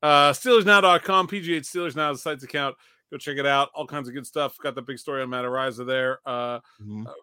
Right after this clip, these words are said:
Speaker 1: J C Latham as a first round pick option, I think, is somebody that not enough people are talking about. Read about him today. And, uh, yeah, it's all up there. Go check it out.
Speaker 2: Like, subscribe, hit that notification bell here. Hit us in the comments with any questions for us to come back to over the weekend.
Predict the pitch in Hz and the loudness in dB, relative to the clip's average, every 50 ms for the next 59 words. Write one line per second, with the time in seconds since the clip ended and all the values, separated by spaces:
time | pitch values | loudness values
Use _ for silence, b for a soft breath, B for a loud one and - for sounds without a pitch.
0 | _ _ _ _ _ _ _ _ _ _ _ - 156 190 220 202 233 220 175 160 | _ _ _ _ _ _ _ _ _ _ _ -4 -2 -2 -2 -2 -6 -6 -4 -2
1 | 175 202 196 - 220 214 214 208 _ _ - 151 156 156 147 123 151 147 143 - | -2 -2 -2 -2 -6 -6 -8 -12 _ _ -4 -2 0 0 0 -2 -2 -4 -2 -4
2 | 165 170 160 - 165 151 135 151 156 143 147 143 147 135 - 156 151 131 113 127 | -6 -6 -4 -4 -6 -6 -6 -6 -8 -6 -6 -6 -6 -8 -8 -10 -12 -10 -10 -12
3 | 135 127 127 120 - 151 151 143 139 127 123 123 120 _ _ 143 127 135 139 139 | -12 -12 -14 -12 -10 -10 -8 -6 -6 -6 -6 -8 -8 _ _ -10 -8 -6 -6 -6
4 | 127 - 139 127 127 123 113 151 156 156 147 151 147 143 143 127 123 117 110 107 | -8 -8 -10 -10 -10 -6 -2 -2 -2 -2 -2 2 2 2 2 2 0 -4 -4 -4
5 | 110 107 123 156 151 - 143 139 143 139 135 127 b b b b b b _ _ | -6 -6 -6 -6 -6 -6 -2 0 2 2 0 -2 b b b b b b _ _
6 | 127 127 127 127 127 123 123 123 120 120 123 123 123 123 123 127 127 123 - _ | -6 -2 -2 0 0 0 -2 -2 0 2 2 4 4 2 0 0 -2 -6 -10 _
7 | _ _ 202 262 269 _ _ _ _ 139 143 170 180 - - 143 127 _ _ _ | _ _ -14 -14 -14 _ _ _ _ -8 -6 -6 -6 -8 -8 -10 -10 _ _ _
8 | 147 131 - 147 156 151 151 147 - _ _ _ _ _ _ _ _ _ _ _ | -14 -14 -12 -12 -10 -10 -10 -12 -14 _ _ _ _ _ _ _ _ _ _ _
9 | _ _ _ - - 123 135 160 170 - - - - - 127 110 - - - 139 | _ _ _ -6 0 0 2 2 0 -2 -8 -16 -16 -16 -14 -14 -12 -4 -2 0
10 | 135 135 135 131 - 120 123 117 123 123 117 - - - 135 123 - 123 127 120 | 2 2 0 -2 -4 -6 -6 -6 -6 -6 -8 -8 -6 -6 -6 -6 -6 -6 -6 -6
11 | 113 117 123 120 117 123 135 127 - 135 127 120 - - 139 131 131 127 117 - | -4 -4 -6 -6 -4 -4 -6 -6 -6 -6 -6 -8 -6 -2 -2 -2 -2 -2 -4 -8
12 | 127 123 120 117 - - - 127 123 - - 131 120 - - 135 120 - _ - | -8 -8 -8 -8 -8 -6 -4 -4 -4 -6 -10 -14 -14 -10 -10 -10 -10 -10 _ -12
13 | 123 113 113 127 127 127 - - - - 127 - 131 131 117 120 - 101 104 120 | -8 -2 0 0 0 0 -2 -6 -12 -14 -12 -10 -10 -10 -10 -10 -12 -12 -8 -6
14 | 156 170 - - 185 170 165 | -6 -2 2 2 2 2 2